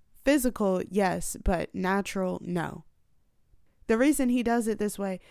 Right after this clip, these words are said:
or one of the reasons he does it this way, is so that we can't boast. So we couldn't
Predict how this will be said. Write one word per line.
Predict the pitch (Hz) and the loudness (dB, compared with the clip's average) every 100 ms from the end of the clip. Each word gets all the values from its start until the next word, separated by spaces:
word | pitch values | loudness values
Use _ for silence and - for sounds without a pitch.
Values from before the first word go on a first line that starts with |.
| - - | -20 -4
or | 214 | 0
one | 208 240 | 2 2
of | 277 | 2
the | 220 | 0
reasons | 202 196 180 190 | 0 0 -2 -4
he | 202 | -4
does | 190 185 175 | -4 -6 -8
it | - | -10
this | 185 - | -10 -6
way, | 185 180 - - | -8 -8 -14 -10
is | - 226 | -2 0
so | 247 233 | 2 2
that | 226 202 | 2 0
we | 208 247 247 | -2 -2 -4
can't | - 254 226 208 185 | -6 -4 -4 -4 -2
boast. | 170 202 180 175 - - - - | 0 0 -2 -6 -12 -14 -20 -20
So | - - | -4 0
we | 220 226 233 | 0 0 -4
couldn't | - 247 226 202 | -2 0 0 -4